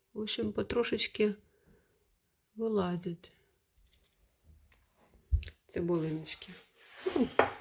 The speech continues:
листя салата, конечно, всі сидять ще. Ци-, цибуля вже пішла. Це гарно. На вулиці так чудово. Дощик закінчився поки що.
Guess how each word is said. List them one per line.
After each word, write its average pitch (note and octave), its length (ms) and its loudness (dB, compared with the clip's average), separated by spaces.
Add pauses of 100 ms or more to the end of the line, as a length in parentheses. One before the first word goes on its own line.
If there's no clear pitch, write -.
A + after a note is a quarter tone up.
(460)
листя F#3 300 2
салата, E3+ 600 2 (1300)
конечно, E3+ 640 -2 (760)
всі F3+ 440 0 (580)
сидять C4+ 540 4
ще. A#3+ 420 4 (180)
Ци-, - 180 -2 (100)
цибуля F#3+ 480 6
вже E3+ 180 0
пішла. E3 520 0 (240)
Це G3 120 2
гарно. E3+ 440 0 (720)
На G3 100 8
вулиці F#3 420 4
так - 260 -8 (200)
чудово. C4+ 680 2 (460)
Дощик F#3+ 560 2 (340)
закінчився G3 800 8
поки E3+ 360 0
що. E3+ 340 2